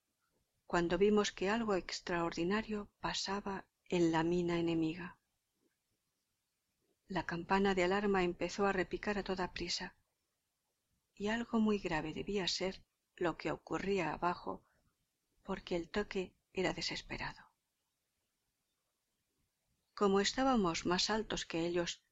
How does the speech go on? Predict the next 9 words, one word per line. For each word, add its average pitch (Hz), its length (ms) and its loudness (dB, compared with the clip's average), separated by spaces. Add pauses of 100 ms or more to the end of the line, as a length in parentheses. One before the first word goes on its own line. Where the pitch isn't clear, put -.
(680)
ningún 180 440 4
detalle 175 440 0
se - 140 -2
nos 175 200 0
escapaba. - 600 -6 (2250)
Cuando 170 380 2
apareció 170 560 4
el 175 80 4
ascensor, 180 600 -2